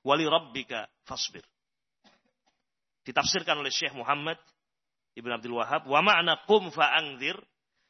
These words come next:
ya ayyuhal muddatsir, wahai orang yang berselimut,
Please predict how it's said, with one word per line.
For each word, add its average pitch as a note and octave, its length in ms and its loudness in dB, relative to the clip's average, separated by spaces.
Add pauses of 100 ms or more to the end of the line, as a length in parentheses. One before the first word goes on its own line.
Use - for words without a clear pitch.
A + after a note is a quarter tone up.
(220)
ya D3 560 0
ayyuhal D#3 640 0
muddatsir, D#3 800 0 (480)
wahai D#3+ 320 8
orang D#3 400 4
yang D#3 160 0
berselimut, D#3+ 480 -2